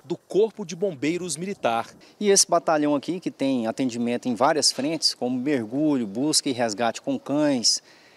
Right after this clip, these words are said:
Speaker 2: é, salvamentos diversos, atendendo não só dentro do estado, como pra fora do estado e internacionalmente.
Speaker 1: Esse novo comando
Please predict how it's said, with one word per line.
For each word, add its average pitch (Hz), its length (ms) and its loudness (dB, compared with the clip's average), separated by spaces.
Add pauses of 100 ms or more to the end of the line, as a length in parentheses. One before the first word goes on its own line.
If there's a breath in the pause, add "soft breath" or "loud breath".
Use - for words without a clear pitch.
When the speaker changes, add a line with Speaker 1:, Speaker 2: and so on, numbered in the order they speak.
(200 loud breath)
Speaker 2:
é, 107 460 0
salvamentos 135 680 0
diversos, 135 680 -2
atendendo 135 840 -2
não 175 200 -2
só 156 240 2
dentro 151 420 -4
do 139 100 -6
estado, 151 420 -2
como 143 200 -10
pra 123 200 -4
fora 160 280 -4
do 151 100 -8
estado 156 400 -4
e 180 40 -8
internacionalmente. 165 1000 -8 (200)
Speaker 1:
Esse 123 240 0
novo 113 240 -10
comando 170 560 -2